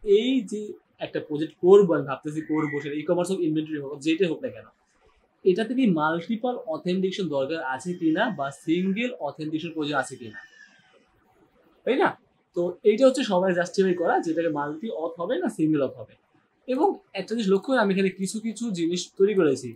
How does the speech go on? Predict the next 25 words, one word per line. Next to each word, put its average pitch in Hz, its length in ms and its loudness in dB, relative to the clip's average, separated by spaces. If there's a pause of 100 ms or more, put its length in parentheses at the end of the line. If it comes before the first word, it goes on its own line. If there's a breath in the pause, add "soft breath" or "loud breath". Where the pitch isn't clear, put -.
এখন 240 320 -6 (640)
আপনি 247 440 0
প্রথমত 220 340 -2
আজ-, 156 380 0
আজকে 190 320 -6
যেটা 226 160 -2
করবেন, 135 260 -2
আজকের 151 360 -4
কাজ 160 240 0
হচ্ছে 139 200 -4
আপনার 143 420 0 (500)
প্রথমেই 240 400 2
Laravel 170 320 4
developer 156 380 2
যদি 143 100 -4
হয়ে 143 140 -4
থাকেন, 226 280 -6
একটা 147 220 -8
Laravel 139 360 -2
project 170 300 -4
install 156 200 -4
করবেন, 160 280 -2
Django 147 280 -8
হলে 151 160 -8
Django, 147 320 -10